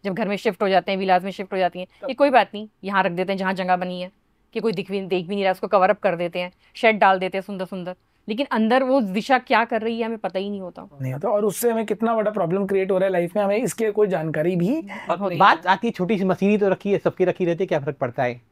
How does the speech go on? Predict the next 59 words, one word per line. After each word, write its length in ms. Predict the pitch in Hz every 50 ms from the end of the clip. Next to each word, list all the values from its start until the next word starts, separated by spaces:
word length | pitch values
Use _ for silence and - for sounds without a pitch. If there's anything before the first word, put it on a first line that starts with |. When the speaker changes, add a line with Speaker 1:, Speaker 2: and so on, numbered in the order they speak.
| _ _ _ _ _ _ -
Speaker 2:
मेरी 120 | 165 170
तो 80 | 170 190
पन्द्रह 220 | 190 185 185 196
साल 180 | - 190 175 160
से 200 | 196 175 170 170 - -
घर 140 | 135 151 151
के, 120 | 175 180 165 151 160 160 160 156 147
बेडरूम 280 | 143 160 156 165 170
के 60 | 170 185
बराबर 320 | 156 156 151 143 160 165
में 100 | 165 156
रखी 200 | 147 123 - 156
थी, 240 | 147 156 160 165 156 - -
ऐसे 200 | 139 - - 165
लोग 320 | 156 160 156 143 135 135
बोलते 300 | 131 143 143 131 123 131
हैं, 160 | 127 120 107
लेकिन 300 | 110 135 196 214 247 226
नहीं, 420 | 190 170 156 143 131 185 170 123 - _ _ _ _ _ _ 233
हो 60 | 226
सकता 260 | - 254 - - 233
है 40 | 220
पन्द्रह 260 | - 208 196 196 202
साल 180 | - 196 190 190
पुराने 280 | - 180 175 180 185
वाले 160 | 180 180 185
घर 160 | 165 160 156 165
में 120 | 170 175
आपके 240 | 156 143 139 - 185
वो 40 | 165
सही 200 | - 185 180 180
जोन 180 | 151 165 156
में 100 | 156 156
रखी 220 | 147 143 - 180 160
हो, 180 | 151 170 196 - _ _ _ _ _ _ _ _ _ -
या 120 | 170 202 196
उसका 180 | 190 - 233
इफेक्ट 300 | 190 - 208 190 - - - _ 147
नहीं 260 | 156 175 196 208 214
आ 100 | 196 185
रहा 100 | 180 180
हो 140 | 185 190 196
या 80 | 190
उसकी 160 | 180 - - 175
कोई 140 | 196 196
रेमेडी 300 | 185 180 170 170 175 170
ऑटोमेटिक 420 | - 165 151 180 180 180 185 202 185
नेचर 300 | 180 175 151 - 175 170
के 80 | -
द्वारा 200 | 180 180 175 180
हो 140 | 165 147 156
रही 140 | 165 180 175
हो, 180 | 160 175 220 - - - - -
लेकिन 200 | 175 180 196 226 - _ _ -
जब 220 | 120 113 143 143 151
भी 120 | 226 240
हम 140 | 233 247 240
सही 260 | - - 190 185 185
करें, 320 | 170 165 147 143 156 165